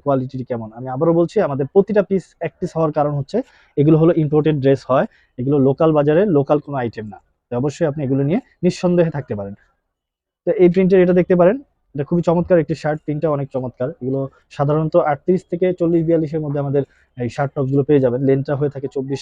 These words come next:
থেকে বাইশ, ছাব্বিশ, I mean বাইশ থেকে চব্বিশ, ছাব্বিশ, আঠাইশও হয়ে থাকে, তাই আপনাকে অবশ্যই জেনে নিতে হবে। Then এই প্রিন্টের একটা খুবই চমৎকার প্রিন্ট দেখুন, আসলে যারা বিয়াল্লিশ থেকে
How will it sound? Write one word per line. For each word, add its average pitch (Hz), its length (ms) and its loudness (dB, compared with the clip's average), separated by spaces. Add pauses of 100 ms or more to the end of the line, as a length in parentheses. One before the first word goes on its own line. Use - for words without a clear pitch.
থেকে 131 160 -8
বাইশ, 160 280 0 (100)
ছাব্বিশ, 123 240 -10 (300)
I 127 80 -10
mean 131 160 -4
বাইশ 143 240 4
থেকে 156 140 -4 (100)
চব্বিশ, 143 280 -2 (100)
ছাব্বিশ, 139 360 -2
আঠাইশও 135 420 -8
হয়ে 113 140 -8
থাকে, - 160 -20 (320)
তাই 131 120 -2
আপনাকে 131 180 -4
অবশ্যই 139 340 -2
জেনে 147 120 2
নিতে 131 220 -4
হবে। 135 140 -6 (960)
Then 156 140 0
এই 165 160 4
প্রিন্টের 175 300 2
একটা 160 140 -2
খুবই 214 300 -2
চমৎকার 190 360 2
প্রিন্ট 131 180 -4
দেখুন, 143 260 -4
আসলে 165 260 -4
যারা 165 160 4
বিয়াল্লিশ 160 300 2
থেকে 170 140 -4